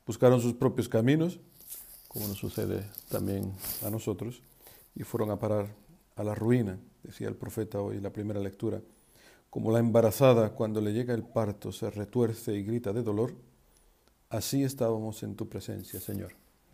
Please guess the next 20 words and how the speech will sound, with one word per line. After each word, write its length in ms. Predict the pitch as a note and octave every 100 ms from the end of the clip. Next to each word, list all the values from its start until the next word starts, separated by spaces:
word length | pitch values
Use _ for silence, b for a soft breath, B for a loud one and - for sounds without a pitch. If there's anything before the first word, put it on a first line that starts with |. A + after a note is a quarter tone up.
| D3+ G2+
Han 100 | G2+
pasado 440 | A2 - G#2 G2 - _ b b b b b b -
momentos 420 | G#2 G#2 G#2 G#2
de 80 | G#2
mucho 300 | G#2 A#2 A2
dolor. 300 | G2+ F#2+ F#2+ - _ _ _ _ -
Dice, 180 | A2 G#2
"Concebimos, 880 | A#2+ G#2+ G2+ G2+ C3 C#3+ C3+ - - _ _
nos 200 | A2 G#2
retorcimos 720 | B2+ B2+ G2 - A#2+ G#2+ G#2 - _ b b b b b -
y 80 | G#2
dimos 320 | C#3 B2+ G2
a 40 |
luz 280 | A2+ F#3 - - - _ _ _ - - - - - -
viento". 460 | A2 G2 E2+ - - _ _ _ _ _ _ b b b b b b -
Este, 240 | - A#2
un 120 | G#2+
fracaso 800 | G#2 - G#2 A2+ - G#2+ G2+ G2+ G#2 _ _ _ _ -
impresionante, 880 | G#2+ - A#2 G2+ A#2 B2+ A#2+ -
¿no? 120 | G2